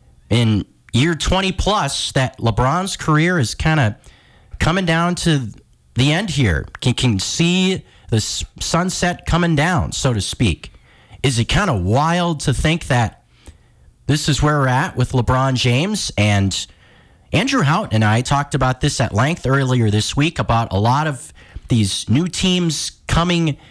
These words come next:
to the forefront of N B A basketball, thinking about Minnesota, O K C, amongst others. Does this kind of trade rumor in your eyes kind of,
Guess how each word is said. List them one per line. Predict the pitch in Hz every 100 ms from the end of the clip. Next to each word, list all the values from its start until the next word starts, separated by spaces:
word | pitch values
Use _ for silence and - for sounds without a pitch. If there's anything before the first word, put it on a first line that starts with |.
| - _ - - -
to | 165
the | 127
forefront | 180 175 - 180 180
of | - 123 113 -
N | - 175
B | 160 160
A |
basketball, | 147 143 160 - 165 151 151 151 143
thinking | 123 156 - 127
about | 113 104 -
Minnesota, | 107 107 85 - 175 175 165 165
O | 123 123
K | - 120 98
C, | - - 175 170 160 - - -
amongst | 117 143 135 -
others. | 143 196 104 104 - - - - - - -
Does | 151 127
this | 185 220 -
kind | 202 180
of | 127
trade | - 170 185 160
rumor | 160 180 175
in | 143
your | 127 175
eyes | 165 170 170 -
kind | 170 151
of, | 123